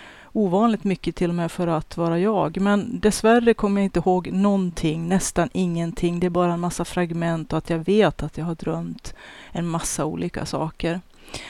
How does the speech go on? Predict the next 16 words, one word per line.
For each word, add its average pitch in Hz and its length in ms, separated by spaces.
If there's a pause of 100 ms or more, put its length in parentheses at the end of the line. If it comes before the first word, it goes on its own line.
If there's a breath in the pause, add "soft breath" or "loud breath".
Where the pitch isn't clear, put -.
(120)
Så - 180
att 202 180
även 214 240
om 214 100
jag 208 80
hade 202 140
haft, 226 500
eh, 202 260
anteckningsblock 190 1800
och - 100 (280)
penna 190 320
bredvid 190 400
mig 185 240
på - 180
nattduksbordet 185 680
så 180 260